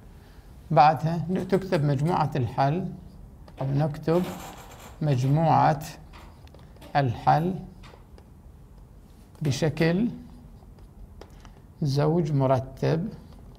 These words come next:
زوج مرتب داخل مجموعة،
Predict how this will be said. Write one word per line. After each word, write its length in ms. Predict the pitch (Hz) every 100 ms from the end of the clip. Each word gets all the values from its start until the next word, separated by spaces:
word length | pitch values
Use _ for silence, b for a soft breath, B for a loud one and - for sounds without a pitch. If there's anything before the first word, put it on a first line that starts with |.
| - -
زوج 480 | 131 131 127 123 127
مرتب 680 | 131 131 123 - 131 120 117 - - - B B B B -
داخل 400 | 131 131 165 139
مجموعة، 500 | 113 113 110 -